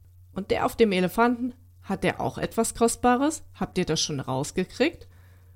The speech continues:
fragte Silas, der ein rechter Hauding war und aussah wie ein Schwergewichtsboxer. Nein, davon hatten sie noch nichts bemerkt.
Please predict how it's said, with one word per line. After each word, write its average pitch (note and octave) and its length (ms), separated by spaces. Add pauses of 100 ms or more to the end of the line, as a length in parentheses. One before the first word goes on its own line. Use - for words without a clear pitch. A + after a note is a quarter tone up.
(260)
fragte E3+ 440
Silas, F#3 560 (240)
der - 160
ein F#3 160
rechter F3+ 440
Hauding F#3 440
war D#3+ 420
und - 220
aussah G3+ 380
wie G3 140
ein F3 160
Schwergewichtsboxer. D#3+ 1080 (640)
Nein, D#3 300
davon G#3 360
hatten A3+ 220
sie A3+ 140
noch B3 200
nichts - 280
bemerkt. - 580